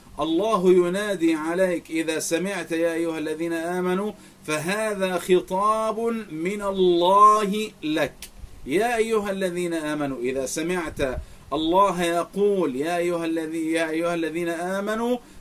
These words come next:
فأرعها سمعك وقلبك. لماذا يا ابن مسعود قال رضي الله عنه: <clears throat> "فإنما هو خير تؤمر به"؟ لما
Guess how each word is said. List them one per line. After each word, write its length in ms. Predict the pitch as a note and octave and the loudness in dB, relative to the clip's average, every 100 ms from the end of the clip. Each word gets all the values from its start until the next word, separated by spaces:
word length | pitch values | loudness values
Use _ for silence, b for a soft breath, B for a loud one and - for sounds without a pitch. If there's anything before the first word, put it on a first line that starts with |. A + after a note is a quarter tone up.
| - E3+ | -10 -6
فأرعها 800 | E3 A3 B3+ B3 A3+ A3 A#3 A3 | -2 0 0 0 -2 -2 -2 0
سمعك 760 | - B3+ B3+ A3+ B3 B3 B3 A#3+ | -2 -2 -4 -4 -4 -2 -4 -2
وقلبك. 600 | F3+ F3 - F3 D#3 D3 B B - | 0 0 0 -2 0 -6 B B -4
لماذا 840 | D3+ F3 A#3+ C4 B3 A#3+ G#3+ F#3 | 0 0 0 -2 0 2 2 0
يا 160 | D#3+ F3 | -2 0
ابن 280 | E3+ F3 | -2 -2
مسعود 500 | E3+ D#3 D#3+ F#3 A3 G#3 | -2 -4 -2 2 2 0
قال 600 | F3 G3 G3 F3+ F3 F#3+ D3+ | -2 -2 0 0 0 -2 -2
رضي 540 | D#3 F#3+ G#3+ G3+ F#3+ | 0 0 0 0 -2
الله 760 | F3 E3+ F3+ F3+ E3+ E3 G#3 B2+ | -2 0 0 2 0 0 -4 -6
عنه: 720 | B2 E3 F#3 D#3 C#3+ G3+ C4+ - - | -6 -4 -2 0 0 0 -2 -6 -8
<clears throat> 60 | - E3 C3 G#2 - B B B B - | -6 -6 -8 -12 -16 B B B B -4
"فإنما 800 | G#3+ A#3+ C#4+ C4+ B3+ A#3+ A3+ A3+ | -4 -2 -2 -2 -2 -4 0 0
هو 340 | A3+ A3+ A#3 G#3+ | 0 0 0 0
خير 580 | B3 B3 A#3 A3 G#3+ G3 | -2 -2 2 0 0 -6
تؤمر 540 | A#3 A3+ F#3+ F#3+ F3+ F#3 | -2 -2 -2 0 2 4
به"؟ 300 | F3+ A#3+ A#3+ - D3+ | 4 4 0 -8 -6
لما 680 | D#3+ E3 E3+ E3 D#3+ D#3 | -6 -6 -2 0 0 -4